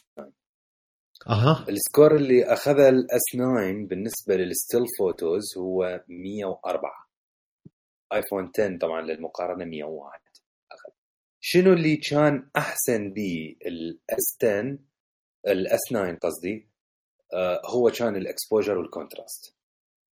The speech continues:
Speaker 1: ال،
Speaker 2: Yeah.
Speaker 1: إيش قد ياخذ لايت، إيش قد هاي، وهذا شيء، آه، I think كلش reasonable، لأنه هم شغل حلو أن أنت تحط كاميرا بالتليفون تتحكم بالأبرتشر مالته.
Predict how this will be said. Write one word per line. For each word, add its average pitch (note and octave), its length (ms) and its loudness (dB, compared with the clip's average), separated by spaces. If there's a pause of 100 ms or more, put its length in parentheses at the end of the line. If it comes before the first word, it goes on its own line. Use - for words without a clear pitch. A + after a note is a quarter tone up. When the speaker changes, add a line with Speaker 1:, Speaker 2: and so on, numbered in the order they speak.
(160)
Speaker 1:
ال، E2 300 -10
Speaker 2:
Yeah. F#2+ 40 -6
Speaker 1:
إيش F2 180 -2
قد E2+ 260 -6
ياخذ E2 320 0
لايت، A2+ 480 -2
إيش F#2+ 180 -10
قد F2+ 80 -8
هاي، B2 300 -2 (280)
وهذا G2+ 360 0
شيء، G2+ 360 -4
آه، E2+ 360 -6
I - 20 -18
think E2 220 -16
كلش E2+ 320 -12
reasonable، F2+ 680 -8
لأنه E2+ 440 -12
هم G2 260 -8 (680)
شغل A#2+ 640 2 (100)
حلو F#2 520 -4 (340)
أن F#2 40 -8
أنت F#2 300 -10
تحط - 580 -8
كاميرا E2+ 640 -4 (340)
بالتليفون D#2+ 720 -10 (180)
تتحكم - 460 -10
بالأبرتشر D2 560 -10
مالته. - 400 -20